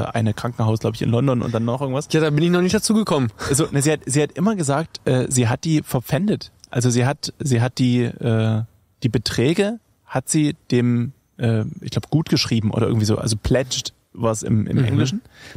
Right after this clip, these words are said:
Speaker 1: Ich hab's natürlich nur auf Englisch geschaut, ich
Speaker 2: Mhm.
Speaker 1: gucke mir das immer nur in Originalfassung an. Ähm, sie hat immer davon gesprochen, dass sie das, äh, gepledged hat, was eigentlich
Speaker 2: Ach so.
Speaker 1: so wie verpfändet oder gut geschrieben war.
Speaker 2: Mhm.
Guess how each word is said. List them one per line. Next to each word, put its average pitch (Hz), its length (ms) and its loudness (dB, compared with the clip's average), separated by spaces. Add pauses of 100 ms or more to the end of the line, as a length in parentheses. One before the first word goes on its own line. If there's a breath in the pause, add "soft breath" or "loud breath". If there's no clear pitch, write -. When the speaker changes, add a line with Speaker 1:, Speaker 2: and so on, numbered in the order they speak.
(100)
Speaker 1:
Ich - 80 -2
hab's 110 100 0
natürlich - 220 -4
nur - 80 -2
auf - 80 -12
Englisch 113 280 0
geschaut, 135 320 0
ich 139 60 4
Speaker 2:
Mhm. 98 220 2
Speaker 1:
gucke 101 140 2
mir 110 60 2
das 107 120 0
immer 113 160 0
nur 110 100 0
in - 120 -4
Originalfassung 117 540 0
an. 190 120 0 (640 loud breath)
Ähm, 123 460 0 (680)
sie - 140 0
hat 117 100 0
immer 135 180 0
davon 127 300 -2
gesprochen, 127 340 -2
dass 117 100 -2
sie - 80 0
das, - 360 0
äh, 117 340 -2 (640)
gepledged - 580 0
hat, - 200 -4
was - 120 0
eigentlich 110 240 0 (100)
Speaker 2:
Ach 117 80 0
so. 117 140 0
Speaker 1:
so 120 140 -4
wie 117 100 -2
verpfändet 127 560 -2
oder 107 240 0
gut 156 240 0
geschrieben 110 360 2
war. 110 160 0
Speaker 2:
Mhm. 104 220 0